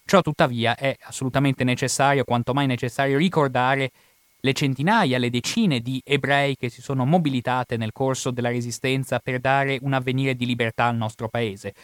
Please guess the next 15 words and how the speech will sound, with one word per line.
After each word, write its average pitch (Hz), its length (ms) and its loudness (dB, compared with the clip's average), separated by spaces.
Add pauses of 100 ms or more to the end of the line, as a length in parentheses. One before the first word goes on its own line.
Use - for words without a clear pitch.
Lo 131 100 0
stesso 147 320 -2
Primo 143 260 0
Levi, 123 380 2
inquadrato 123 680 0
all'interno 117 460 -2
delle 110 160 -4
Brigate 120 340 0
di 113 100 -2
Giustizia 117 440 -4
e 117 40 0
Libertà 117 360 0
della 117 180 -2
Val 127 180 0
d'Aosta, 113 480 0